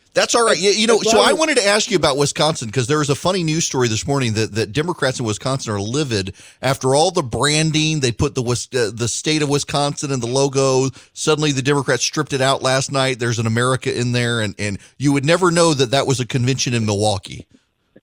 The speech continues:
Speaker 2: <laughs> I know. And what's great is, you know, Hillary Clinton forgot about Wisconsin, right? Fam-, famously, she didn't show up. She thought she had our state locked up. And,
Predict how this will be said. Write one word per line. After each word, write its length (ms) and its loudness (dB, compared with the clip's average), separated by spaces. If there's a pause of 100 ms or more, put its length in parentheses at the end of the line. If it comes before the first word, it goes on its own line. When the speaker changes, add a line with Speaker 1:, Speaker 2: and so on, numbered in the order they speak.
(160)
Speaker 2:
<laughs> 520 -16
I 140 -2
know. 260 -2
And 180 -2 (300)
what's 240 0
great 320 2
is, 180 0 (400)
you 120 0
know, 100 4
Hillary 320 0
Clinton 440 -4
forgot 280 0
about 280 0
Wisconsin, 480 -6
right? 180 -2 (160)
Fam-, 320 -2
famously, 460 0
she 80 0
didn't 340 -2
show 180 2
up. 280 -2
She 80 -2
thought 280 -2
she 60 -4
had 160 0
our 300 -4
state 260 -2
locked 300 -4
up. 200 -4 (680)
And, 520 0